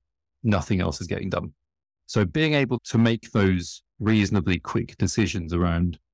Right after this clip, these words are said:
"This is where we want to focus our efforts to begin." And the one thing I think I always say to people is, it's okay to kind of leave things where they are.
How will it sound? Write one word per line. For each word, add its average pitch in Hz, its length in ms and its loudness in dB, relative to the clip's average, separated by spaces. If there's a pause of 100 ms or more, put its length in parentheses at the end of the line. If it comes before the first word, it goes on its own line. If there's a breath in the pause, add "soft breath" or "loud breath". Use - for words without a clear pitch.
(240)
"This 113 200 0
is 98 140 0
where 95 240 2
we 95 80 2
want 95 380 -2
to - 80 -4
focus 98 340 0
our 98 100 2
efforts - 320 -6
to - 100 -6
begin." 92 380 -2 (500)
And 117 360 2 (340)
the 135 120 0
one 135 180 2
thing 127 160 0
I 110 80 4
think 110 260 0
I 104 100 2
always 95 280 0 (220)
say 123 300 0
to - 100 -14
people 87 320 0
is, 87 220 -2 (360)
it's 123 200 0
okay 113 480 2
to 98 360 0
kind 107 140 2
of 95 80 2
leave 104 280 2
things 104 340 -2
where 101 180 2
they 110 140 4
are. 120 240 0